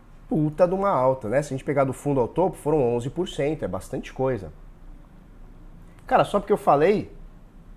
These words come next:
só porque eu falei, veio uma mensagem aqui no, no carteira, no, no projeto Rolo Estratégico. Beleza, depois a gente abre pra ver. Olha só, onze por cento. Nesse momento, são oito ponto alguma coisa. Cara,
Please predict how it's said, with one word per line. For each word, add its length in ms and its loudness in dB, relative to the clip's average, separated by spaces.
só 160 -6
porque 120 -4
eu 40 0
falei, 280 2
veio 120 2
uma 80 4
mensagem 380 2
aqui 160 -2
no, 160 2
no 100 0
carteira, 460 -2
no, 240 -4
no 120 -4
projeto 340 0
Rolo 160 -2
Estratégico. 580 -6
Beleza, 280 -4
depois 180 -2
a 40 0
gente 140 0
abre 160 2
pra 140 0
ver. 140 -8
Olha 160 8
só, 240 2
onze 340 6
por 180 0
cento. 300 -4
Nesse 240 2
momento, 720 2
são 420 0
oito 260 -4
ponto 260 -4
alguma 240 -2
coisa. 240 -8
Cara, 380 0